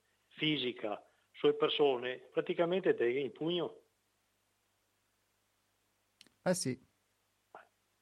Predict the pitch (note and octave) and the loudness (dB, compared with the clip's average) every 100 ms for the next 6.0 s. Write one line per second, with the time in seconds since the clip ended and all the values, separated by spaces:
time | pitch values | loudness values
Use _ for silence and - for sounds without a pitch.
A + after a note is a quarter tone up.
0 | _ _ _ _ _ _ _ _ - E3 | _ _ _ _ _ _ _ _ 0 4
1 | G#3 B3 G#3+ E3+ F3+ E3 F#3 G3 F3 D#3 | 4 4 2 2 2 2 4 6 4 2
2 | D3 - - E3+ E3+ D#3 C3 C#3 C#3 B2+ | 0 -2 0 2 2 0 2 2 2 0
3 | C#3+ D3 B2 B2+ A#2+ A#2+ C3+ D3+ B2+ B2+ | 2 2 4 2 2 2 2 2 2 0
4 | B2+ F3 D#3 - D3 F3 E3+ C3+ C3+ D#3+ | 0 2 2 0 -4 -2 0 0 0 0
5 | C3 - C3+ C3+ C3+ B2 A#2+ A#2 A2+ - | 0 4 4 4 2 0 0 0 -2 -4